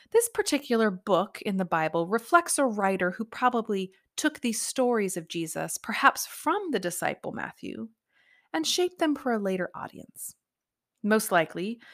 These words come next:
due to some of the details that we find in the gospel, this was an audience or a community that had just experienced the total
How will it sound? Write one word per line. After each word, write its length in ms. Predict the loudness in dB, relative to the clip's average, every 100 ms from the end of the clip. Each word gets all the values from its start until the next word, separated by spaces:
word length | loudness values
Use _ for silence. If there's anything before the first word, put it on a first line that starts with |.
| -20 -4
due 160 | 2 2
to 80 | 2
some 240 | 2 2
of 60 | 0
the 80 |
details 560 | -2 -2 -2 2 2 4
that 100 | -2
we 80 | -2
find 460 | -6 2 4 4 2
in 120 | -2
the 60 |
gospel, 680 | -2 -2 -4 -8 -6 -6 -8 _ _ _ _ -2
this 300 | 0 0 0
was 220 | 0 0
an 120 | -2 -2
audience 560 | -2 -2 0 0 -2 -4 -2
or 140 | 2
a 60 | 2
community 920 | -2 -4 0 2 2 -2 -6 -14 -14 _ _
that 100 | -4
had 140 | -4 -2
just 420 | 0 0 -2 -10
experienced 640 | -12 -12 -8 -4 -4 -6 -10
the 60 | -12
total 560 | -10 -4 -2 -2 -6